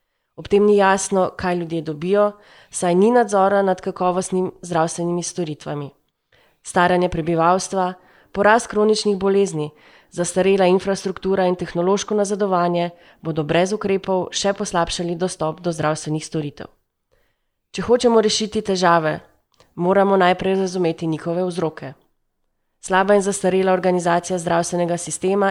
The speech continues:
in javnih zdravstvenih zavodov. Premalo sredstev in njihova neracionalna poraba.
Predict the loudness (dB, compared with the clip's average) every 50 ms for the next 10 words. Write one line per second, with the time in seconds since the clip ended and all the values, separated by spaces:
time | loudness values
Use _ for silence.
0 | -2 -2 -2 -2 -2 0 0 -2 -2 -2 -4 -2 -2 -2 -2 -2 -4 -6 -6 -6
1 | -4 -4 -4 -4 -4 -6 -6 -8 -10 -14 -16 _ _ _ _ _ _ _ _ _
2 | _ -10 -6 -2 2 2 4 4 2 0 0 2 2 2 2 0 -6 -6 -6 -6
3 | -4 -4 -4 -4 -2 -2 -2 -2 0 0 0 0 0 -2 -4 -4 -2 0 0 0
4 | 0 -2 -2 -2 -4 -2 -2 -2 -4 -4 -8 -10